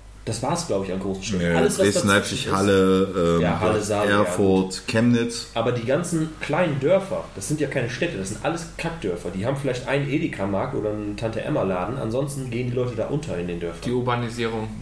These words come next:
Speaker 3: Brain Drain
Speaker 1: Ja,
Speaker 3: nennt sich das,
Speaker 1: genau.
Speaker 3: ja. Aber gut, das liegt auch ein bisschen an, an, die, an der Struktur und wie das gehandhabt wurde, ne? Also viele sind ja auch
Speaker 2: Kann ich das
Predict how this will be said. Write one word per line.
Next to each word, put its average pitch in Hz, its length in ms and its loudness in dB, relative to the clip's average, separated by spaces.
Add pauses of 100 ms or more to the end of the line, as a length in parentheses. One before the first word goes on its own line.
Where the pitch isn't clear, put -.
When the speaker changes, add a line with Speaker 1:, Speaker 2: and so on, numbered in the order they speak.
Speaker 3:
Brain 110 360 0
Drain 107 260 0 (340)
Speaker 1:
Ja, 127 80 -2
Speaker 3:
nennt 104 120 -4
sich 101 140 -8
das, 139 160 -4
Speaker 1:
genau. 135 120 0
Speaker 3:
ja. 110 120 -4 (1300)
Aber 123 280 0 (160)
gut, 151 180 -2 (720)
das - 220 -6
liegt 135 440 -2
auch 123 360 0 (840)
ein 117 360 0
bisschen 123 340 -2
an, 107 260 0
an, 110 200 -2
die, 107 440 -2
an 107 140 -4
der 104 80 -2
Struktur 127 500 -2
und 117 140 -2
wie 113 80 -4
das 110 180 -2
gehandhabt 120 640 -4
wurde, 87 240 -2
ne? 117 160 -4
Also 113 220 -4
viele 113 240 -4
sind 117 180 -4
ja 117 60 0
auch - 60 2
Speaker 2:
Kann 104 80 4
ich 104 60 4
das - 60 -4